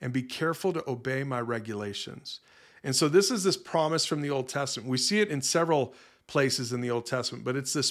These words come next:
promise, this promise that God's gonna do this new thing. And that's what he was doing in the book of Acts after the death and resurrection of Jesus.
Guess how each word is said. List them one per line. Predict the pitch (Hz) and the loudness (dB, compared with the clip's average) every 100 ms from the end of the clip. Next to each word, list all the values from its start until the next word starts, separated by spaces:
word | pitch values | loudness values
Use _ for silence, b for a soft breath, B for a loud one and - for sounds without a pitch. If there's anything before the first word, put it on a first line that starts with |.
| - | -4
promise, | - - 156 170 185 139 - | -12 -4 2 2 4 0 -2
this | 127 - | -2 -4
promise | - - 165 190 185 - | -10 -4 0 2 0 0
that | 143 131 B B B B | -2 -2 B B B B
God's | 147 170 185 | 2 4 4
gonna | 196 175 | 2 2
do | 156 160 | 0 2
this | 139 - | 0 2
new | 139 151 170 | 0 2 0
thing. | 139 - 143 117 110 - b b b 139 | 0 -4 -4 -6 -12 -20 b b b -4
And | 139 | -2
that's | 165 180 196 | 0 0 4
what | 202 | 4
he | 190 | 6
was | 170 | 2
doing | 123 156 196 170 | 0 2 2 2
in | 143 | 0
the | 127 | 0
book | 139 143 | 0 0
of | 143 | 0
Acts | 139 - | 0 2
after | 139 135 | 0 0
the | 139 127 | -2 0
death | 135 143 | 0 0
and | 143 | 0
resurrection | 135 127 135 131 - 135 | 0 0 0 0 -4 -8
of | |
Jesus. | 113 135 151 135 120 113 | -4 -2 0 0 -2 -2